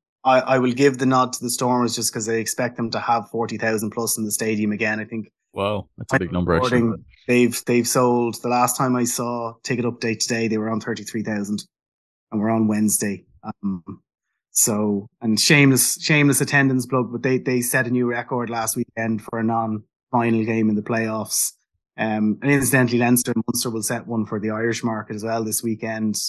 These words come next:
Speaker 1: Um, it won't be as big as Cape Town, I don't think, but yeah, that, that, look, that crowd in Cape Town will do something. There's a connection there with the fans and the team. They, they've got this thing, uh, John Dobson called it,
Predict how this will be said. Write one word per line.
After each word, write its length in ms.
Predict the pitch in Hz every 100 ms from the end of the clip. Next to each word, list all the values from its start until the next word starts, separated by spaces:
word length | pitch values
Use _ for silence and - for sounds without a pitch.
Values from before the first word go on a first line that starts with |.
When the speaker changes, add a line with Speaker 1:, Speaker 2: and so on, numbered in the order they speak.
| -
Speaker 1:
Um, 460 | 110 104 104 101 98 -
it 260 | 98 104
won't 300 | 107 123 127
be 100 | 127
as 80 | 120
big 220 | 120 120
as 80 | 110
Cape 240 | - 120 120
Town, 180 | 117
I 80 | 110
don't 180 | 110 104
think, 220 | 110 107 -
but 140 | 107 - - _ _ _ _ -
yeah, 140 | 143
that, 180 | 135 151
that, 100 | 151
look, 200 | 143 143
that 180 | 156 147
crowd 280 | 156 147 139
in 80 | 131
Cape 220 | 139 131
Town 200 | 143 131
will 80 | 120
do 160 | 127
something. 320 | 120 131 123
There's 200 | 123 127
a 60 | 123
connection 440 | - 143 139 -
there 160 | 135 123
with 80 | 120
the 120 | 117
fans 300 | 131 123 117
and 80 | 113
the 60 | 113
team. 320 | 131 123 117
They, 200 | 117 113 _ _ _
they've 120 | 135 113
got 200 | 139 -
this 400 | 127 - - -
thing, 360 | - 131 127 120 - -
uh, 60 | 113 104 - _ _ _
John 220 | 139 127
Dobson 460 | 123 120 - - 120
called 180 | 117
it, 100 | 117